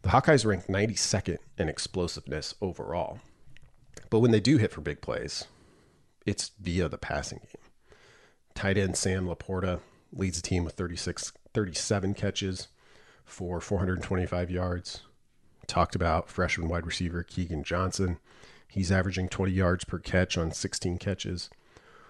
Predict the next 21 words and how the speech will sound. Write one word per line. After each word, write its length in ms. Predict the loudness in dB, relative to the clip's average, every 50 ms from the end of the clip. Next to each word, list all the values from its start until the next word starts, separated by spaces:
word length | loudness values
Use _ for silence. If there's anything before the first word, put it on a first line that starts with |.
| -10 _
Overall, 720 | 2 4 4 4 4 4 6 8 8 8 8 6 2 0 -2 -6 -12 -20 -20 -20 -16 -10
six 380 | -6 -2 2 2 2 2 2 0
Iowa 340 | 0 2 0 0 -2 -4
pass 300 | -2 0 0 2 2 0
catchers, 560 | -2 -4 -4 -4 -4 -4 -4 -4 -4 -6 -8 -12 _ _ _ _ -12
plus 600 | -4 0 2 2 4 2 0 -2 -4 -6 -8 -8 -4
running 320 | 0 2 2 2 2 0
back 380 | 0 -2 -4 -4 -6 -12 -20 _ _ _
Goodson, 480 | 0 0 0 0 -2 -4 -4 -4 -4 -6 -8 -12 _ _ -20 -20 _ _ -20 -20 -20 -20 -20 _ _ 2
have 140 | 4 4
over 200 | 6 4 2 0
fifteen 400 | 0 2 2 2 4 4 2 2
catches 360 | 4 2 2 2 0 -2 -2 -2
on 100 | -2 -2
the 60 | -2
season. 420 | -2 -2 -2 -2 -2 -4 -8 -16 -20 -20 -20 -20 -20 _ _ _ -8
So 480 | -4 -2 -2 0 0 0 -2 -4 -6 -12 _ -6
the 80 | 0 2
Hawkeyes 320 | 4 6 6 6 6 6
do 160 | 6 6 6
a 60 | 4